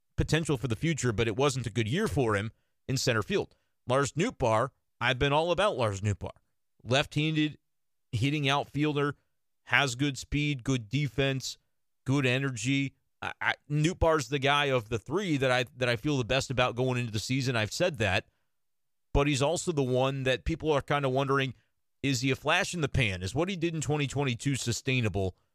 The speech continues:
or is it just kind of, uh, a flash in the pan, and this is maybe the, the time in his career to take advantage of his value and trade him away? Those are the kinds of conversations we've been having all off season. I have made it clear time and time again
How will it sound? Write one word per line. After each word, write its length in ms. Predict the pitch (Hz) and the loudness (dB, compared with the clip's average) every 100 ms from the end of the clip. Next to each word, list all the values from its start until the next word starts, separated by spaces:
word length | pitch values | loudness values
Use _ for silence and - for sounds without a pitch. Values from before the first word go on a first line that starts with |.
| _ | _
or 220 | 127 135 | 2 4
is 140 | 143 127 | 2 0
it 100 | 123 | -4
just 240 | 139 127 | -4 -4
kind 260 | - 135 131 | -2 0 0
of, 220 | 120 113 | -2 0
uh, 240 | 123 123 - _ _ _ _ _ - | 2 2 -2 _ _ _ _ _ -4
a 80 | 107 | -2
flash 340 | 135 143 - | 2 0 0
in 60 | 139 | -2
the 60 | |
pan, 300 | 117 139 139 | 0 2 0
and 80 | 127 | 0
this 120 | 127 | -2
is 120 | 123 | -2
maybe 240 | 127 127 123 | 0 0 2
the, 280 | 117 117 104 | 0 -2 -6
the 140 | 113 113 | -4 -4
time 500 | - 135 135 135 135 - - | -2 0 0 -2 -6 -14 -18
in 320 | - 113 131 | -10 -2 0
his 180 | 135 117 | 0 0
career 380 | - 131 135 127 | -2 0 0 0
to 100 | 120 | -2
take 300 | 139 135 - _ - | -2 -4 -8 _ 0
advantage 500 | 135 113 139 160 143 | 2 2 0 0 0
of 140 | 127 | -2
his 140 | 117 98 | -2 -2
value 420 | 107 104 110 131 | 0 0 0 0
and 100 | 120 | -2
trade 240 | - 113 | 0 0
him 80 | 110 | 2
away? 280 | 113 208 151 - _ _ _ _ _ _ _ _ _ _ - | 2 0 0 -6 _ _ _ _ _ _ _ _ _ _ -2
Those 240 | 135 160 | -2 0
are 40 | 160 | -2
the 80 | |
kinds 200 | 151 151 | 0 -2
of 60 | 127 | 0
conversations 540 | 143 131 120 135 117 | -2 0 -2 -2 -2
we've 120 | 120 120 | -2 0
been 100 | 113 | 2
having 240 | 120 113 | 2 2
all 120 | 113 | 0
off 200 | 107 107 | 0 -2
season. 340 | - 226 185 160 - _ | -2 0 0 -2 -12 _
I 140 | - 180 | 2 2
have 100 | 156 | 2
made 160 | 165 | 0
it 80 | 147 | -2
clear 220 | - 156 | -2 -2
time 220 | 139 139 131 | 0 -2 -2
and 80 | |
time 160 | 127 127 | -2 0
again 280 | 123 123 | 0 0